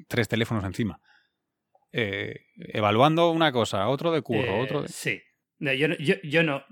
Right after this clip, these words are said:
Speaker 2: yo no, pero bueno, yo a veces llevo dos y estoy probando un teléfono justo en ese momento, pero es muy raro, ¿no? Y, y cuando estoy probando un teléfono me gusta que sea el tel-, el único teléfono que llevo, porque así me fuerzo a usarlo.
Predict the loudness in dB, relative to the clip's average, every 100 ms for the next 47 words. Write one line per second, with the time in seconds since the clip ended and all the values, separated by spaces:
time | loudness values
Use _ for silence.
0 | -4 2 4 4 0 -2 -2 0 0 0
1 | 0 0 0 0 0 0 0 -2 -4 -4
2 | -4 -2 -2 -2 -2 -6 -6 -8 -8 -10
3 | -10 -10 -8 -8 -8 -10 -10 -6 -6 -2
4 | 0 2 0 -2 -4 -2 -4 -6 -12 -6
5 | 0 2 2 0 2 2 2 0 0 0
6 | 2 0 -2 -4 -6 -4 -4 -4 -4 -4
7 | -2 0 0 -2 -6 -6 -8 -8 -8 -10
8 | -10 -8 -2 -2 -2 -6 -6 -8 -8 -10
9 | -12